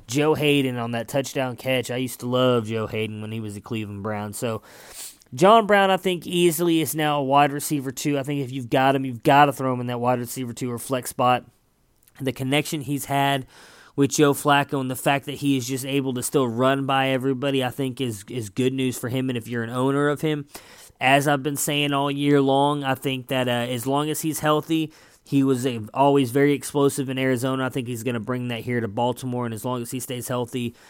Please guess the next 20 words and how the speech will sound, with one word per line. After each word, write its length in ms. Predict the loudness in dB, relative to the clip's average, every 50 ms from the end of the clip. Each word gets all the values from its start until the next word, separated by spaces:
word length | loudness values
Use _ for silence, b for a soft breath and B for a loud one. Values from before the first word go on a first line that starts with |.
| B B B B B
he's 200 | B -4 -2 -2
gonna 180 | 0 -2 -2 -2
have 240 | 0 2 2 2 0
himself 380 | -2 -4 -2 -2 -2 -2 -2
a 40 | -4
good 300 | -8 -4 -4 -4 -4 -4
year. 380 | -4 -4 0 2 2 2 2 4
Other 320 | 4 4 4 4 4 2
than 180 | 2 0 -2 -2
him, 320 | 0 2 2 2 0 -2
though, 160 | -2 -2 -2
nobody 720 | 0 0 0 0 2 4 4 4 4 4 2 2 0 2 2
else 220 | 2 0 0 -2 -2
really 300 | -2 0 0 0 0 -2
did 180 | -2 -4 -4
much. 380 | -4 -4 -2 -2 -2 -4 -2 0
Willie 220 | 2 2 2 2
Snead, 360 | 0 -2 -4 -4 -4 -6 -6
fifty-six 580 | -6 -6 -8 -8 -10 -10 -8 -6 -6 -6 -6 -6
yards. 480 | -4 -2 0 2 2 2 0 -2 -6